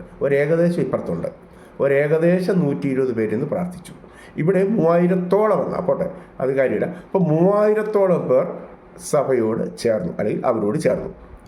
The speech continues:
ശ്രദ്ധിച്ചോളൂ, ആ ഒരു വാക്യം മനസ്സിലാക്കാൻ ഒരു ബുദ്ധിമുട്ടുമില്ല. ഇനി നാൽപത്തേഴാം വാക്യം വായിക്കുക. നാൽപത്തേഴാം വാക്യം, "കർത്താവ് രക്ഷിക്കപ്പെടുന്നവരെ ദിനം പ്രതി സഭയോട് ചേർത്തുകൊണ്ടിരുന്നു." കർത്താവ് രക്ഷിക്കപ്പെടുന്നവരെ ദിനം പ്രതി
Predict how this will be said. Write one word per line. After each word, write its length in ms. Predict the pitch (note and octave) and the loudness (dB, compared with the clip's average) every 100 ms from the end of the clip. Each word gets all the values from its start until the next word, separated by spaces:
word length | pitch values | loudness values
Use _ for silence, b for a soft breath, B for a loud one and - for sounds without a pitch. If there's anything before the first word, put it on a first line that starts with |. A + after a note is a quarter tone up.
| - - - | -20 -20 -14
ശ്രദ്ധിച്ചോളൂ, 380 | - - - F2+ | -8 -6 -4 -6
ആ 140 | - E3+ | -4 -2
ഒരു 80 | |
വാക്യം 260 | D#3 D3+ E3+ F3 - B | -2 -2 -4 -6 -14 B
മനസ്സിലാക്കാൻ 440 | - D3 D3+ C#3+ C#3+ | -6 -2 0 0 2
ഒരു 120 | C3 | 0
ബുദ്ധിമുട്ടുമില്ല. 540 | B2+ A#2 A2 F2 - - - B B | -2 -2 -4 -4 -6 -8 -12 B B
ഇനി 140 | G#3 F#3+ | 0 2
നാൽപത്തേഴാം 720 | E3+ F3 - G3 F3+ F3 D3 | 4 2 0 2 2 2 2
വാക്യം 300 | B2 A2 G#2 | 0 -2 -2
വായിക്കുക. 340 | F#2+ F#2 - - | -2 -4 -6 -6
നാൽപത്തേഴാം 580 | G#2 A#2+ A#2 A#2 A#2 F#2 | -2 -2 -2 -2 -2 -2
വാക്യം, 260 | F2 F2 E2+ B B B | -8 -10 -12 B B B
"കർത്താവ് 760 | C3+ C3+ - A3 F3 B2+ A2+ C3 F3 B B - G#2+ | 0 0 0 0 2 2 2 0 -2 B B -8 -2
രക്ഷിക്കപ്പെടുന്നവരെ 1160 | C#3+ D3 - F#3 F#3+ E3+ B2 A2 A2 A2 A2+ D3+ - - - A2+ | -2 -2 -2 0 0 2 0 2 2 2 0 -2 -4 -14 -10 0
ദിനം 320 | D#3 F3 G3 F3 | 2 4 4 2
പ്രതി 260 | B2 D#3 | 0 0
സഭയോട് 600 | D#3+ B2 A#2 C#3+ A2+ A#2+ D#3 | -2 -2 0 0 0 0 -2
ചേർത്തുകൊണ്ടിരുന്നു." 840 | - A#2 A#2 - G2+ F#2 E2+ - - B B B - | 0 2 2 0 -4 -4 -6 -8 -12 B B B -4
കർത്താവ് 720 | B2+ A#2+ - F3 B2 A2+ A#2+ F3+ B B - | -2 -2 0 0 2 0 0 -4 B B -6
രക്ഷിക്കപ്പെടുന്നവരെ 1040 | A2 B2+ - F3+ F3 F3 G#2+ G#2 G#2 A2+ F3 - - A2+ | -2 -2 0 0 2 0 -2 0 0 0 -2 -8 -14 -4
ദിനം 420 | C#3 G#3+ A3+ G#3+ F3 | 0 2 2 0 0
പ്രതി 320 | C#3+ C#3 D#3 | 0 0 0